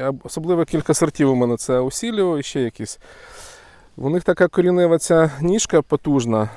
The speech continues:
е, яка виходить з землі. І там такі відросточки, м, коріння, да, таке потужне-потужне.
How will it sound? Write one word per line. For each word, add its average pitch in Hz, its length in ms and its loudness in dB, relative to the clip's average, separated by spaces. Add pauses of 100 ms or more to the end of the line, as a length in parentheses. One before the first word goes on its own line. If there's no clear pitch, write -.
(160)
е, 117 320 -2
яка 123 240 -2
виходить 131 420 0
з 113 40 -8
землі. 127 400 -2 (360)
І 131 100 -4
там 151 180 -2
такі 143 460 -4 (140)
відросточки, 135 640 -4 (100)
м, 127 180 -8 (160)
коріння, 180 460 0
да, 147 160 0
таке 143 240 -6
потужне-потужне. 151 840 -2